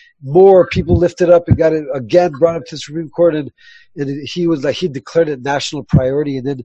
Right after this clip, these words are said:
the second time it was analyzed by the Su-, Supreme Court that it met none of the national priority standards, and the mine was never given the green light, and they never did that gold mine. They've shut down, like,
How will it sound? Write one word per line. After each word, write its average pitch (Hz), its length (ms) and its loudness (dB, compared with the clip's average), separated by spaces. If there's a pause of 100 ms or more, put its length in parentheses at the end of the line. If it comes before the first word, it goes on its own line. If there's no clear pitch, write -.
(520)
the 123 140 -4
second 165 360 0
time 143 220 -4
it 139 40 -6
was 123 160 -6
analyzed 143 480 -2
by 135 80 -6
the 123 40 -8
Su-, 139 360 -18
Supreme 143 380 -12
Court 147 200 -8
that 135 120 -6
it 127 100 -10
met 135 220 -6
none 139 240 -6
of 127 60 -8
the 127 80 -8
national 131 420 -8
priority 127 340 -4
standards, 143 680 -10 (420)
and 135 140 -8
the 131 80 -10
mine 139 380 -2
was 123 200 -6
never 139 380 -2
given 127 320 -8
the 123 80 -12
green 127 220 -10
light, 156 220 2
and 127 140 -6
they 123 100 -6
never 139 300 -2
did 143 220 -4
that 135 160 -2
gold 156 260 -2
mine. 131 160 -4
They've 120 140 -6
shut - 320 -8
down, 151 280 -8
like, 127 240 -10